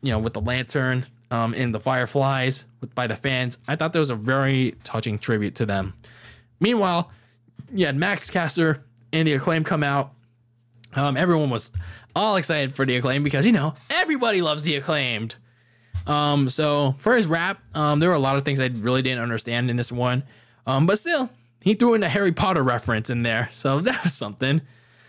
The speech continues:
Um, but there would unfortunately be no scissoring of the daddy ass as, you know, badass Billy Gunn was on the scene. And unlike the last two matches where the Acclaimed, um, rejected the wild card rule,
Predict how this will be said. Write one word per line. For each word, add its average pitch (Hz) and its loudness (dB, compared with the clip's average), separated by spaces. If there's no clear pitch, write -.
Um, 143 2
but 143 -2
there 185 2
would 214 4
unfortunately 220 2
be 202 2
no 202 6
scissoring 208 0
of 196 -2
the 185 0
daddy 180 0
ass 151 -2
as, 139 0
you 143 0
know, 123 2
badass 160 0
Billy 160 4
Gunn 151 2
was 131 2
on 135 2
the 123 0
scene. 98 -6
And 151 -2
unlike 226 2
the 190 2
last 196 2
two 170 0
matches 123 -2
where 127 2
the 147 2
Acclaimed, 165 0
um, 139 2
rejected 156 0
the 143 0
wild 127 0
card 113 0
rule, 107 0